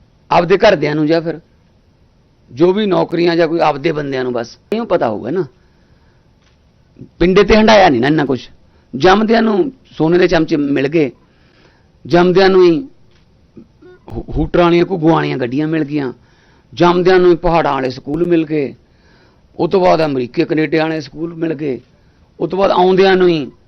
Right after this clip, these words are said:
ਡਿਪਟੀ ਸੀ ਐਮ ਮਿਲ ਗਿਆ, ਆਉਂਦੇ ਹੀ ਡਿਪਟੀ ਸੀ ਐਮ ਬਣ ਗਏ।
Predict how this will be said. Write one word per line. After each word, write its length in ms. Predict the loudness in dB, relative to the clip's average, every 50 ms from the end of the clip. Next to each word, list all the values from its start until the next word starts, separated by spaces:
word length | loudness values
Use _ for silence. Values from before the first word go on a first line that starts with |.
| _ _ _ _ _ _ _ _ -14 -8
ਡਿਪਟੀ 360 | -8 -8 -8 -6 -8 -8 -8
ਸੀ 200 | -6 -4 -2 0
ਐਮ 100 | 0 0
ਮਿਲ 220 | 0 -2 -2 -4
ਗਿਆ, 340 | -2 0 0 0 0 -2 -6 -10 _ _ _ _ _ _ -10 -6
ਆਉਂਦੇ 240 | -2 0 2 2
ਹੀ 60 | 2 2
ਡਿਪਟੀ 300 | 2 -2 -4 -4 -6 -4
ਸੀ 180 | -2 0 0
ਐਮ 120 | 0 0 0
ਬਣ 200 | -2 -2 -2 -2
ਗਏ। 240 | -2 -2 -4 -4